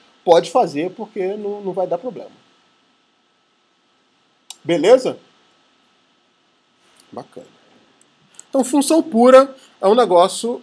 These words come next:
ah, ah, ah, um tanto interessante. Vocês podem estar se perguntando ou querendo perguntar, "Pô, mas será que isso aí a gente não vai perder a expressividade? Será que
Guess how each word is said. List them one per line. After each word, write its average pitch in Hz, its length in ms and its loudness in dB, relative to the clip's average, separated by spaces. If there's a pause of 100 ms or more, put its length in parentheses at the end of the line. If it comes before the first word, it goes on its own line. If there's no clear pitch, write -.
ah, 180 260 -4
ah, 156 500 -8 (840)
ah, 214 60 -4
um 202 60 0
tanto 180 280 -4
interessante. - 840 -12 (340)
Vocês 262 300 0
podem 262 260 2
estar 226 220 2
se - 100 -10
perguntando 220 680 -2
ou 165 60 -4
querendo 165 340 -6
perguntar, 180 440 -8
"Pô, 226 300 0
mas - 640 -10 (560)
será 190 440 -2
que 240 580 -2 (180)
isso 175 260 -6
aí 175 200 2
a 190 60 2
gente 190 220 -12
não 180 60 -6
vai 196 140 -4
perder 196 280 -6
a - 40 0
expressividade? 147 920 -4
Será 139 300 -10
que 139 380 -14